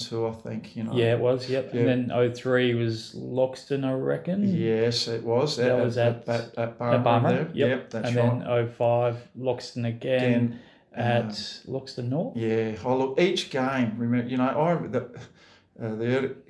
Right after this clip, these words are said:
Speaker 1: the, against Barmer, the, the Tank Khan, uh, I don't know if it, a, a,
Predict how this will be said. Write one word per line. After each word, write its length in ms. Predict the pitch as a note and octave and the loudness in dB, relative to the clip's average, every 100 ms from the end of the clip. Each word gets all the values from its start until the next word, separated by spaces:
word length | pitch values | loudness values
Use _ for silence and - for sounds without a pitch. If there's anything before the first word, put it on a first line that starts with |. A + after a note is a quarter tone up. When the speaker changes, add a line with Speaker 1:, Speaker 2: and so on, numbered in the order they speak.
| - - _ _ - | -20 -20 _ _ -6
Speaker 1:
the, 100 | A2+ | -4
against 340 | C3+ E3+ E3+ - | 0 2 0 0
Barmer, 480 | B2 C#3 C#3 G#2+ - - | 0 0 0 -4 -8 -4
the, 120 | B2 | -4
the 200 | A#2 B2 | -4 -8
Tank 400 | A#2+ D#3+ E3+ E3+ | -6 -4 -2 -4
Khan, 680 | - C#3+ C3 A#2+ A#2+ - - - | -6 -2 0 0 -2 -6 -10 -10
uh, 80 | - - | -10 -8
I 120 | - | -6
don't 200 | A#2 A2+ | -4 -4
know 100 | A2+ | -4
if 120 | G2+ | -6
it, 360 | A2 - A#2+ - | -6 -4 -4 -2
a, 420 | A#2 A2+ A#2 A#2 | -4 -2 -2 -2
a, 100 | A2+ | -4